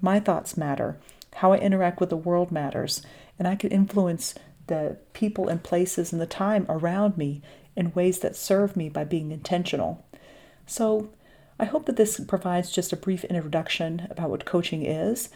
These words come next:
I hope everyone seeks out a coach and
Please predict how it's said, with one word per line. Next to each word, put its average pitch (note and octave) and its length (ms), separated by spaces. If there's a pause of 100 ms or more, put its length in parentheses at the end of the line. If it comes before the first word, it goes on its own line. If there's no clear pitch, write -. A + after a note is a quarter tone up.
(240)
I F3+ 100
hope F3+ 300 (300)
everyone G3 400
seeks - 420
out E3 200
a G3+ 40
coach G3+ 500 (400)
and F3 500